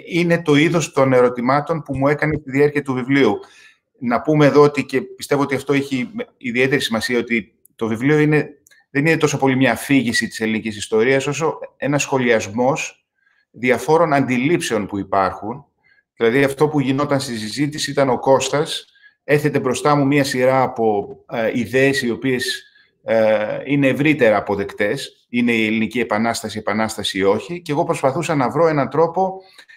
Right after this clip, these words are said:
να το ξαναδώ αυτό το πράγμα με διαφορετική, από διαφορετική οπτική γωνία. Γιατί θεωρώ ότι, ε, άμα θέλουμε να προχωρήσουμε μπροστά, είναι αναγκαίο να ξαναβλέπουμε τα πράγματα με ένα, μια καινούρια ματιά. Οπότε θα έλεγα ότι αυτή είναι η κεντρική ιδέα του βιβλίου, αυτό το παιχνίδι παίξαμε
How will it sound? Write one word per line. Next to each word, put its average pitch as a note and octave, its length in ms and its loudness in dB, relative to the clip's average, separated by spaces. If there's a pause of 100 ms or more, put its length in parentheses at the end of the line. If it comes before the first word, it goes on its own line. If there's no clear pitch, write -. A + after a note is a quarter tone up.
(200)
να C3 260 0
το B2+ 100 -6
ξαναδώ C3 420 0
αυτό E3 180 0
το C#3+ 80 -2
πράγμα E3+ 300 2
με D3+ 100 0
διαφορετική, C#3 1080 -2
από B2+ 160 -6
διαφορετική B2 440 -4
οπτική D3 260 -4
γωνία. B2+ 480 0 (560)
Γιατί - 300 2
θεωρώ B2+ 460 6
ότι, C#3 520 2
ε, C3 160 -2
άμα D3+ 180 2
θέλουμε D3+ 280 2
να C#3+ 100 4
προχωρήσουμε C3 600 0
μπροστά, A#2 640 -2 (760)
είναι F3+ 260 2
αναγκαίο C#3 680 4
να C#3+ 140 -4
ξαναβλέπουμε D3+ 680 -2
τα C3+ 140 -2
πράγματα F3 500 -2
με D#3 240 -4
ένα, E3 380 -4
μια D#3+ 240 -4
καινούρια E3 360 -2
ματιά. B2+ 420 0
Οπότε D3 380 0
θα C#3 140 0
έλεγα D#3 220 2
ότι C#3+ 160 -2
αυτή C3 200 -4
είναι D#3+ 120 4
η B2 40 4
κεντρική G#2+ 420 -2
ιδέα G2+ 260 2
του G2+ 100 -10
βιβλίου, A2 380 -2
αυτό A#2+ 180 -4
το C3+ 100 -2
παιχνίδι A2 400 -2
παίξαμε F#2 580 -2